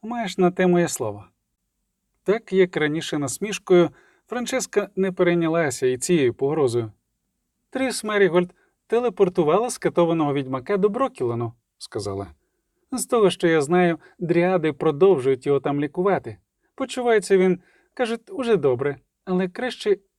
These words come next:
якби не вистромлював він звідти носа. Видивляються його агенти Дікстри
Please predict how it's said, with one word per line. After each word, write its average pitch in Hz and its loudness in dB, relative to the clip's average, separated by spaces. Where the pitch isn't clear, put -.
якби 226 -4
не 208 -2
вистромлював 190 2
він 165 0
звідти 151 -2
носа. 117 -8
Видивляються 175 2
його 143 0
агенти 151 -4
Дікстри 147 -2